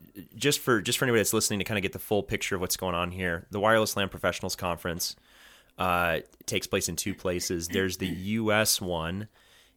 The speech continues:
in, uh, that's down in Phoenix,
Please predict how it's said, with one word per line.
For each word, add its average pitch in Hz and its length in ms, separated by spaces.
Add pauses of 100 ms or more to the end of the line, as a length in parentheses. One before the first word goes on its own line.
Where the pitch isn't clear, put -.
(120)
in, 92 560
uh, 85 280
that's 90 200
down 92 320
in 85 340
Phoenix, - 640